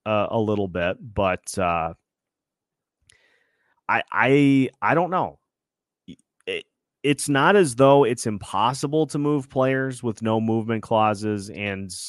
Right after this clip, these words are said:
uh, no trade lists. You just gotta go to 'em first. And s-, it may be at some point during the offseason where they say, "Look, your guy's not here anymore.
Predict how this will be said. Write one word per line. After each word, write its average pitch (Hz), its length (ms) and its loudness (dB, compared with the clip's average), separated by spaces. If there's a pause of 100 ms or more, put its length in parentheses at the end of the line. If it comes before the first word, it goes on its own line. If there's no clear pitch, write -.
uh, 90 260 -2
no 98 220 -8
trade 98 400 -4
lists. - 680 -2 (680)
You 117 120 2
just 139 200 -2
gotta 123 200 4
go 104 200 0
to 104 120 0
'em 85 100 -8
first. - 560 -10
And 92 200 -8
s-, - 380 -10 (200)
it 110 120 -2
may 127 320 2
be 127 380 2
at 107 160 -4
some 113 240 -2
point 113 300 -4
during 107 180 -4
the 101 80 -4
offseason 98 560 -2
where 98 140 -4
they 95 100 -6
say, 101 220 -4
"Look, 107 500 0 (1000)
your 110 120 -2
guy's 160 340 4
not 139 160 4
here 117 240 0
anymore. 80 480 -8